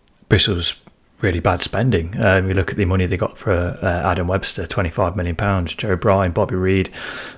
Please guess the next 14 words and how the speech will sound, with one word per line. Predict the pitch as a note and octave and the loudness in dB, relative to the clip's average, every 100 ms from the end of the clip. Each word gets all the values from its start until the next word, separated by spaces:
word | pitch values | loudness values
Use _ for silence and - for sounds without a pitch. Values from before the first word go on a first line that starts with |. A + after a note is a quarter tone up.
| - | -8
that's | - | 0
nearly | A2+ E2+ | 2 4
forty, | - G2+ F2+ | 4 2 0
forty | - - - G2+ | -6 -4 0 4
million | F#2 F#2 F2 | 4 2 2
pounds | G2 F#2+ F#2 | 0 0 0
worth | G2 E2 | -2 -2
of, | G2 F2 - | -4 -4 0
um, | G2 F#2 F2 E2 _ _ - | 2 2 -2 -6 _ _ -10
incomings | - G2+ F#2+ G2+ G2 | -2 0 2 0 0
from, | - G2+ | 0 0
from | G2 - F#2 | 0 0 0
player | G2+ G#2+ | 2 2
sales. | G2 F#2 F2+ | 2 0 0